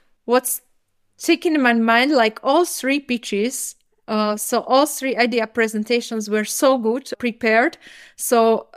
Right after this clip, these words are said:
the first, like, the winner of the Best Idea Cup or the, uh, was the idea, "Your Outfit." And the student actually wants to program an app or develop an app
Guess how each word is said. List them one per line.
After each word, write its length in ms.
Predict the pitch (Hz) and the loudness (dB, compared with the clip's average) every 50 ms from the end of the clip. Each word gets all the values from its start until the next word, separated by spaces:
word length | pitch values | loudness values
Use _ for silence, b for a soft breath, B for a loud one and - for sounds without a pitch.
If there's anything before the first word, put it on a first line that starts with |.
| - _ _ - | -20 _ _ -10
the 220 | 202 208 196 233 | -8 -2 -2 -2
first, 440 | 214 - - 285 294 320 320 - - | -2 2 2 4 4 4 2 0 0
like, 220 | 262 233 226 233 | 0 0 2 2
the 100 | 214 220 | 0 0
winner 280 | 214 247 269 302 294 262 | 2 2 4 4 4 2
of 160 | 254 262 262 | 2 -2 -4
the 80 | - 247 | -6 -2
Best 240 | - 262 262 - - | -2 -2 0 0 -2
Idea 300 | 247 233 240 247 247 247 | -2 0 0 0 0 0
Cup 240 | 254 269 247 220 | 0 -4 -4 -2
or 100 | 233 226 | -2 -4
the, 180 | 220 220 220 - | -4 -4 -8 -6
uh, 260 | 196 226 226 - 214 | -4 -4 -4 -4 -4
was 180 | 220 240 240 233 | -4 -6 -6 -4
the 140 | 240 208 202 | -4 -2 -2
idea, 360 | 226 220 220 233 233 220 214 | -2 -2 -2 -2 -2 0 0
"Your 340 | 220 214 247 233 233 - - | 2 2 2 2 2 0 0
Outfit." 640 | 175 196 202 - - - - 381 392 403 - - _ b b b b b b b b b b | -2 -2 -2 -2 -4 -4 -2 -2 -2 -2 -4 -12 _ b b b b b b b b b b
And 420 | - 226 226 226 233 233 233 233 | -2 0 2 2 2 2 0 -2
the 180 | 214 196 233 233 | -2 -2 -4 -4
student 540 | - - - - 294 285 247 277 269 247 - | -4 -8 -6 -4 -4 0 0 0 0 0 -2
actually 480 | - 233 233 - - - 254 254 247 240 | -2 -2 -2 -4 -8 -8 -4 -4 -4 -2
wants 420 | 233 233 240 240 247 240 - - - | -2 -2 -2 -2 -2 -4 -6 -8 -8
to 500 | - - 254 240 240 240 240 240 240 233 b b b b b b b b | -8 -6 -6 -4 -2 -2 -2 -4 -4 -6 b b b b b b b b
program 580 | - - 269 240 233 254 254 233 240 254 285 254 | -2 0 0 2 2 2 2 4 4 2 0 -2
an 160 | - 208 196 | -6 -8 -4
app 300 | 185 220 294 440 - - - | -2 0 0 0 -2 -6 -10
or 200 | - 208 220 220 | -4 -2 -2 0
develop 420 | 233 247 247 262 254 240 233 - | 0 0 0 0 -2 -2 -4 -4
an 120 | 247 220 - | -8 -8 -4
app 380 | - 220 254 330 370 - _ | -2 -2 -2 -2 -4 -8 _